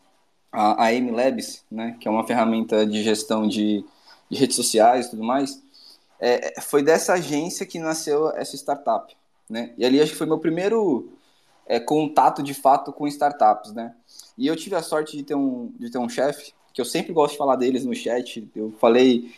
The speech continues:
é, em outros podcasts já, inclusive, do Rafael Kiso. Foi um cara que me, que me orientou muito, né? Que me ajudou muito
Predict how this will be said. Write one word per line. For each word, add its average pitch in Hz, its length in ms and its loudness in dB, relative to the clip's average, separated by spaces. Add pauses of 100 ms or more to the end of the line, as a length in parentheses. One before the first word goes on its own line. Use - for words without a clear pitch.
(140)
é, 117 340 4
em 117 140 2
outros 131 280 0
podcasts 120 680 -2
já, 120 100 0
inclusive, 117 440 -4
do 117 100 -2
Rafael 117 360 -2
Kiso. 123 360 -4 (380)
Foi 131 120 0
um 131 80 4
cara 135 220 4
que 139 140 0
me, 139 320 6
que 143 140 -6
me 139 80 2
orientou 139 340 4
muito, 127 300 0
né? 110 120 -4
Que 120 80 -8
me 117 80 -2
ajudou 120 240 0
muito 135 460 4